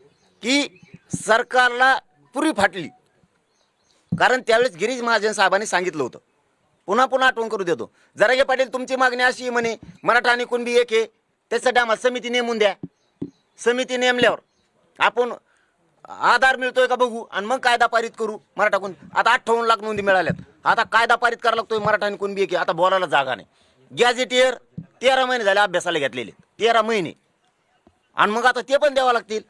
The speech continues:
मग काय करायचं? तर मराठ्याला तर द्यायचंच नाही आरक्षण, हे पोरगं तर मॅनेज होत नाही. मग आता आपल्या लोक येड्यात काढतील, वेळ दिला नाही म्हणावं तर दोन वर्ष दिला म्हणतात,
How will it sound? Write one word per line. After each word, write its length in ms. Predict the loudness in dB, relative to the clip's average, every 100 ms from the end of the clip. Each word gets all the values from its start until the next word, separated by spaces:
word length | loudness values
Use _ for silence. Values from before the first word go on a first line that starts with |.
| _
मग 140 | -6 -2
काय 220 | 2 2
करायचं? 500 | 2 0 0 0 -2 -4 _ _ _ _ _
तर 160 | 0 0
मराठ्याला 460 | 0 0 0 0
तर 100 | 0
द्यायचंच 320 | 0 0 -2 -4
नाही 140 | -2
आरक्षण, 280 | -2 -4 -16 -6
हे 160 | -2
पोरगं 320 | 0 0 0 0
तर 60 |
मॅनेज 300 | 0 0 0
होत 120 | 0 -2
नाही. 160 | -4 -14 -16 _ _ _ -6
मग 220 | -2 2
आता 320 | 0 2 0 -2 _ -20 -20 _ _ _ _ _ -4
आपल्या 240 | -2 2 2
लोक 180 | 2 2
येड्यात 200 | 2 2
काढतील, 260 | 0 0 -4 -4 -12 -6
वेळ 240 | 2 2
दिला 260 | 2 0 0
नाही 140 | 0
म्हणावं 240 | 0 0
तर 60 | 0
दोन 200 | 0 0
वर्ष 180 | 0 0
दिला 220 | 0 0
म्हणतात, 260 | -2 -4